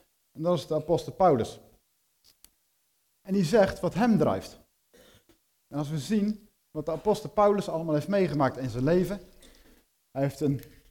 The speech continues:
flitsende bekering meegemaakt, waarin hij echt als een lichtflits uit de hemel Jezus heeft leren kennen, terwijl hij hem daarvoor vervolgde.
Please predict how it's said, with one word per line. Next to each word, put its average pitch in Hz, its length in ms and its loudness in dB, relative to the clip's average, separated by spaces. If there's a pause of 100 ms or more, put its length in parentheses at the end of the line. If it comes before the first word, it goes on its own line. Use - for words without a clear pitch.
(100)
flitsende 180 600 2
bekering 208 500 6
meegemaakt, 190 640 6
waarin 147 220 0
hij 139 80 -4
echt - 380 -6
als - 140 -18
een 180 180 -12
lichtflits 185 440 -4
uit 139 140 -6
de 147 80 -4
hemel 156 400 0 (300)
Jezus 170 480 0
heeft 170 200 -8
leren 165 240 0
kennen, 165 340 -2
terwijl 160 300 0
hij 160 100 -6
hem 151 120 -2
daarvoor 147 380 0
vervolgde. 185 600 -2